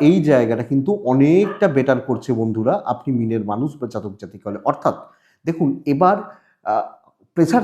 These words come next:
থাকবে, কিন্তু যে যে দিকগুলো একটা চাকরি করতে গেলে লাগে, এক হচ্ছে যে আমার কাজটা ভালো হবে, আমি ভালো দায়িত্ব পাবো বা ভালো লেভেলের কাজকর্মগুলো করতে পারবো। অর্থাৎ এই যে কাজের যে এনার্জি বা এফর্ট,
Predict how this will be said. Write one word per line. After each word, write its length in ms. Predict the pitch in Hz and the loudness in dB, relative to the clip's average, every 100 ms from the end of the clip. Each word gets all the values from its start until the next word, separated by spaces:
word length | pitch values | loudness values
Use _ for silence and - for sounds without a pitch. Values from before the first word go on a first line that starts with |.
| - | 0
থাকবে, 320 | 147 87 120 - _ _ _ _ _ | -4 -4 -8 -8 _ _ _ _ _
কিন্তু 240 | 220 254 | 2 4
যে 220 | 190 127 165 | 4 4 4
যে 140 | 226 | 4
দিকগুলো 640 | 170 147 139 120 110 95 - - | 0 0 0 -2 -2 -2 -8 -20
একটা 200 | 120 190 | -12 -10
চাকরি 420 | 180 123 - 151 | -2 -2 -2 -4
করতে 300 | 147 117 123 | -2 -2 -2
গেলে 200 | 113 104 | -2 -2
লাগে, 260 | 98 98 101 | -2 -4 -4
এক 180 | - 147 - | -6 -6 -4
হচ্ছে 440 | 185 - 214 214 - _ - | -6 0 0 0 -10 _ -18
যে 440 | 117 190 233 - - | -2 2 2 -2 -6
আমার 420 | 123 143 196 220 202 - _ _ _ - | -2 2 2 2 -4 -12 _ _ _ -6
কাজটা 520 | 143 156 - - 233 | 0 0 -2 -4 -4
ভালো 320 | 151 123 131 | -2 0 2
হবে, 300 | 123 120 190 202 - _ _ | 2 0 -2 -6 -12 _ _
আমি 240 | 135 214 127 | -2 0 -2
ভালো 320 | - 123 202 | 0 2 4
দায়িত্ব 580 | 139 107 127 139 - 180 | 2 2 2 0 -2 -2
পাবো 300 | 135 107 185 | 0 -2 0
বা 520 | 160 123 202 - - _ | 0 4 2 0 -12 _
ভালো 500 | - 107 123 165 202 | -2 2 6 6 8
লেভেলের 580 | 147 107 110 131 220 233 | 6 4 4 4 2 -2
কাজকর্মগুলো 720 | - 107 - 123 113 117 165 | -4 -6 -8 -10 -8 -6 -6
করতে 300 | 220 180 - | -2 -2 -2
পারবো। 320 | 101 82 - _ _ _ - 127 113 _ _ | -10 -10 -14 _ _ _ -16 -14 -14 _ _
অর্থাৎ 340 | 151 - 160 - - | 0 4 2 2 0
এই 180 | - 180 | 4 6
যে 120 | 175 | 4
কাজের 640 | 214 - 123 131 160 202 180 | -2 -2 0 4 4 4 2
যে 260 | 190 190 - | -4 -4 0
এনার্জি 580 | 139 147 160 120 117 | 4 6 4 0 -6
বা 280 | 101 123 127 147 | -4 -2 0 0
এফর্ট, 400 | 147 - 120 | 0 0 -4